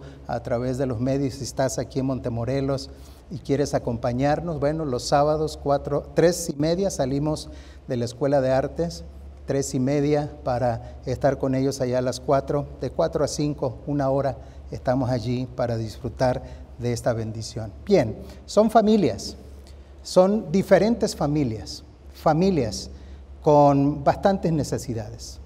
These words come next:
muchas necesidades. Eh, en realidad, eh, cuando empezamos a convivir con ellos, nos damos cuenta de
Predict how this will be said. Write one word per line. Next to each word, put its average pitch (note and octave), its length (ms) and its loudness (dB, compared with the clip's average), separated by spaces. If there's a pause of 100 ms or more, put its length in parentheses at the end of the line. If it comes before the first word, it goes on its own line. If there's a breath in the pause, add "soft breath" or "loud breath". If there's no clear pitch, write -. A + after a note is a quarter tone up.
(240)
muchas F#3+ 680 6
necesidades. - 880 -8 (680 loud breath)
Eh, C3 380 2
en C#3+ 140 4
realidad, E3 560 8 (840 loud breath)
eh, A#2+ 640 2 (480)
cuando A#2+ 260 -2
empezamos D#3+ 840 2
a A#2 480 2 (260)
convivir C3 920 2 (200)
con B2 240 0
ellos, D#3 300 2
nos B2+ 160 -2
damos C#3 300 0
cuenta D3+ 720 2 (420 loud breath)
de A#2+ 880 0